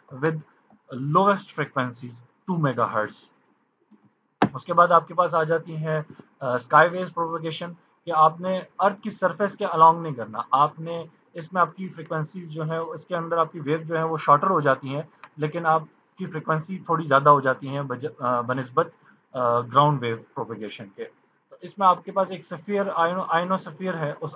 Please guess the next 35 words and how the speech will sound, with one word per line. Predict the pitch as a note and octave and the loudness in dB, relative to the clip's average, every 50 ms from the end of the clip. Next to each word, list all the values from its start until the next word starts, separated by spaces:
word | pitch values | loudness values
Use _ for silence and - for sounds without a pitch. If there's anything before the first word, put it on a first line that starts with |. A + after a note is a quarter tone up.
| - E3 | 0 2
ionosphere | E3 F3 F#3+ F#3+ F#3 F#3 D#3+ - F3+ F3 F3+ E3+ | 2 2 2 -2 -4 -6 -10 -6 -4 -4 -4 -2
के | - F3 D#3 | -4 -6 -4
according | D#3 C#3+ C#3+ D3+ D#3 D#3+ D#3 | -2 -2 0 0 -2 -4 -2
आपके | D3 C#3 C3+ - - D3+ | 0 0 0 0 -2 -2
पास | C#3+ D3 C#3+ C#3+ - | -2 0 -2 -2 -4
सिग्नल्स | C#3 C3 C#3+ D3+ D#3 D3+ | -8 -8 -4 -4 -4 -4
जो | C3 C#3+ | -6 -8
हैं | C3 B2+ C3+ C3 | -8 -6 -6 -4
वो | B2+ C3+ C3 | -4 -4 -6
bounce | A#2+ A#2 A#2+ C#3 D#3 E3 D#3+ | -2 0 2 2 2 0 0
back | D#3 D3 D3+ D#3 D#3 E3 | 2 2 2 2 2 -2
होते | E3 E3 - F3+ | -4 -4 -4 -8
हैं | E3 F3 F#3 F#3 | -8 -8 -8 -6
earth | - D#3 D3+ D3+ - | -4 -4 -4 -4 -4
की | _ F3+ | _ -16
सरफेस | D3+ - E3+ D#3+ D#3 - F3+ F3+ - | -8 -6 -6 -4 -2 -2 -4 -4 -6
के | F#3+ F3+ | -10 -6
साथ, | - - F3+ F#3+ G3 - _ _ _ _ _ _ - | 2 4 6 6 4 2 _ _ _ _ _ _ 4
और | D3 D3+ | 4 4
proper | D3 - - E3+ E3 E3 F#3+ F3+ | 4 6 6 6 6 6 2 -2
तरीके | D3+ E3+ D#3 D#3+ D#3 E3+ D#3+ | -2 -4 -6 -6 -8 -8 -10
से | D#3 E3 | -8 -8
उसकी | D#3 D3+ - E3 | -10 -10 -10 -14
propagation | D#3 - D3 C3+ - D3 C#3 C#3 C3+ C#3 - D3+ C#3+ C3 | -10 -8 -8 -6 -6 -6 -6 -6 -6 -6 -6 -6 -6 -6
receiver | A#2+ A#2+ - C3+ B2+ C#3+ C#3+ C3+ | -8 -10 -10 -8 -6 -6 -6 -4
end | C#3 B2+ C3+ - | -6 -8 -8 -8
तक | C#3+ C3 A2+ | -10 -10 -10
होती | A2 A2 - C3+ B2 | -14 -16 -14 -12 -8
है। | B2+ C#3 E3+ F3+ - - - _ _ _ | -6 -6 -6 -6 -8 -18 -20 _ _ _
तो | E3 | -6
इसमें | D3 D3 - E3+ D#3 | -6 -4 -4 -6 -6
frequencies | D#3+ D3+ C#3+ C#3+ D#3+ D3 D3 D3 - F#3 E3+ D#3+ D#3+ | -6 -8 -8 -4 -2 -2 -2 -2 -4 -10 -12 -8 2
भी | E3 | 4
आपको | D#3 D3 D3 - E3 D#3+ | 4 4 4 2 -4 -6
most, | D3+ C#3 C3+ C#3+ D3+ D3 D3+ - | -4 -4 -2 -2 -2 -2 -4 -8